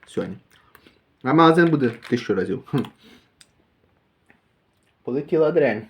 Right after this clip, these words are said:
Зараз знову мені стане. І сьогодні без пригод.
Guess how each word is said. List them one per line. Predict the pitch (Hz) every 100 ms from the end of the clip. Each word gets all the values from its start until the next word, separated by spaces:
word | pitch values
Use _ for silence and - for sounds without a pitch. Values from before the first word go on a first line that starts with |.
| _ _ _ _
Зараз | - 127
знову | 135 147
мені | 120
стане. | - 98 98 - - - - - - - - - - - - - _ _ - _ _ _ _ _ _ _ - - - - - - _ _ _ _ _ _ _ _ _ - - _ _ _ _ _ _ _ _
І | - 147 151
сьогодні | - 170 165 135
без | 120 110
пригод. | - 117 113 101 101